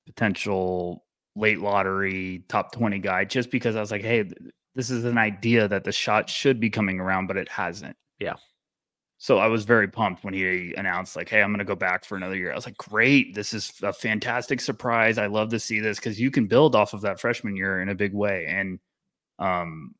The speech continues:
Speaker 1: I think one of them, I wrote about this in my piece that went up today at No Ceilings. I wrote about Filipowski, and I said one of the biggest developments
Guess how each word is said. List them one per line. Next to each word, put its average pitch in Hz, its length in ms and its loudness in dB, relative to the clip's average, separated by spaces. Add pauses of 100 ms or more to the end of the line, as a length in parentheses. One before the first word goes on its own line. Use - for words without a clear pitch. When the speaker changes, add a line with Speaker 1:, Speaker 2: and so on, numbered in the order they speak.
Speaker 1:
I 110 60 2
think 113 160 4
one 117 100 4
of 117 60 4
them, 107 200 0
I 101 80 4
wrote 110 240 2
about 104 260 0
this 104 180 -4
in 104 80 -4
my 92 200 0 (160)
piece 107 260 0
that 101 120 -2
went 95 140 -2
up 104 160 0
today 95 380 0
at 92 100 -4
No 95 140 -4
Ceilings. 101 520 0
I 95 80 0
wrote 95 280 0
about 92 200 -2
Filipowski, 95 680 -4
and 92 100 -6
I 95 60 -4
said 95 180 -8
one 110 140 0
of 110 40 2
the 104 60 0
biggest 101 560 0
developments 101 680 0